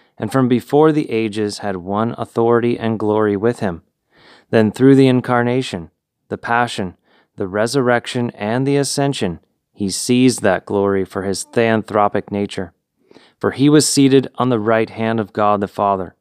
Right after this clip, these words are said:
who granted him the authority and right to judge the world,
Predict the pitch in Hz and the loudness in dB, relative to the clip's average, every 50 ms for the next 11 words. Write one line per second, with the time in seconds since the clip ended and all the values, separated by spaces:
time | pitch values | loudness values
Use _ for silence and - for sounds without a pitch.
0 | _ _ _ _ _ _ _ _ - 127 123 104 110 117 131 131 131 120 123 113 | _ _ _ _ _ _ _ _ -2 -2 -2 0 0 0 2 2 2 0 -2 -4
1 | 117 117 123 120 120 117 113 113 110 104 - - 120 117 120 120 120 127 123 - | -4 -2 -2 0 0 0 0 0 -2 -2 -2 -2 0 0 2 2 0 0 -2 -4
2 | - 110 98 92 101 98 95 92 - - - 101 95 - 107 101 98 90 - 104 | -4 -6 -4 -2 0 0 0 -2 -4 -10 -14 -10 -6 -4 -2 -2 -4 -4 -6 -8
3 | 95 90 98 110 113 110 98 87 80 - | -6 -4 -2 0 2 2 2 0 -4 -8